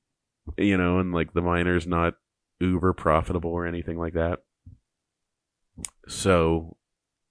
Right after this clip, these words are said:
but it opened this world to me, um, of the Bitcoin mining where,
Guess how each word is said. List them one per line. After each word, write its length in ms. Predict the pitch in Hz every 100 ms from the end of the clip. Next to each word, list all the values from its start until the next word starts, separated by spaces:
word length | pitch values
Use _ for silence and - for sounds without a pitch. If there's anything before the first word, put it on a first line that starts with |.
| _ _ _ _ _ _ _ _ _ _ _ -
but 220 | - 120
it 100 | 113
opened 380 | 120 135 117 107
this 180 | 101 -
world 440 | 87 92 98 87
to 100 | -
me, 320 | 80 76 76 - _ _ _ -
um, 480 | 80 80 78 80 82 _ _ _
of 160 | 85 80
the 60 |
Bitcoin 340 | 78 87 87 80
mining 480 | 80 78 73 76 80 -
where, 420 | 82 80 78